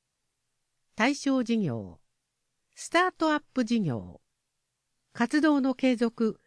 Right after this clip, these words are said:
自立を目指す団体が実施する事業。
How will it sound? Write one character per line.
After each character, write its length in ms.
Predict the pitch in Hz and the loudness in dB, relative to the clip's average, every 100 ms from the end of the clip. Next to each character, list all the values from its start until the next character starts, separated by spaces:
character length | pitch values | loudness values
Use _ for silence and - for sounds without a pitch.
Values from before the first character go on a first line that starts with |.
| _ _ | _ _
自 120 | 214 | 0
立 320 | 302 330 - | 2 0 0
を 100 | 330 | 2
目 100 | 302 | 2
指 180 | 311 320 | 2 0
す 120 | - | -2
団 200 | 202 202 | 0 -2
体 240 | - 196 190 | 0 -2 0
が 120 | 175 | -2
実 140 | 190 | -2
施 220 | 190 - 202 | -4 -4 -4
す 160 | 202 | -2
る 100 | 185 | -2
事 160 | 170 190 | 0 0
業。 400 | 151 113 85 | 0 -4 -8